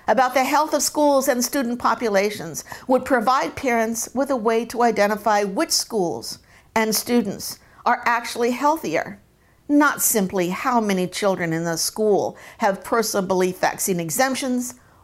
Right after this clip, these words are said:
or what color star public health officials have pinned on them. Of course, a more intelligent and compassionate operation of our nation's public health program by government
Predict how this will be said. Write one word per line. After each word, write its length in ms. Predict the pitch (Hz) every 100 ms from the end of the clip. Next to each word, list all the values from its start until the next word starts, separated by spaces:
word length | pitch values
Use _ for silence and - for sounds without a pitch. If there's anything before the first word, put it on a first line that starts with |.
| -
or 180 | 302 269
what 300 | 233 - -
color 340 | - 190 180
star 580 | - - 180 170 156 147 - -
public 380 | - 214 185 190
health 240 | 196 175
officials 500 | 180 190 175 180 175
have 280 | 190 185 175
pinned 280 | - 175 170
on 200 | 135 160
them. 340 | 143 120 - - _ _ _ _ _ _ _ _ -
Of 220 | - 196
course, 580 | - 294 247 120 - - _ _ _ _ -
a 80 | 220
more 240 | 220 254
intelligent 840 | 226 208 - 269 240 226 131 - -
and 160 | 196 196
compassionate 760 | 220 202 - 262 262 - 185 185
operation 760 | 185 175 180 175 180 180 165 180 - -
of 160 | 208 202
our 200 | 202 185
nation's 560 | 175 165 - 160 156
public 380 | - 165 160 165
health 300 | 160 147 -
program 480 | - 160 156 156 185 - -
by 180 | 180 165
government 640 | 160 143 139 175 262 -